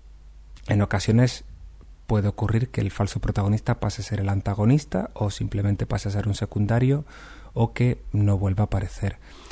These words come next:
La cuestión es que de esa forma se genera una expectativa que luego se rompe,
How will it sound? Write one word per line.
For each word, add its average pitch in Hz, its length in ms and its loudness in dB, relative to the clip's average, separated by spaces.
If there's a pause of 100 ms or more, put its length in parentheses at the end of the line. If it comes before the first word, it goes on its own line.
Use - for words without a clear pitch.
(200)
La 101 140 0
cuestión 104 360 0
es 107 120 2
que - 380 0 (200)
de 107 140 0
esa 107 180 0
forma 110 400 2
se 110 140 -2
genera 104 280 2
una 110 120 4
expectativa 123 760 2 (380)
que 113 100 2
luego 104 260 2
se - 160 -2
rompe, 117 500 4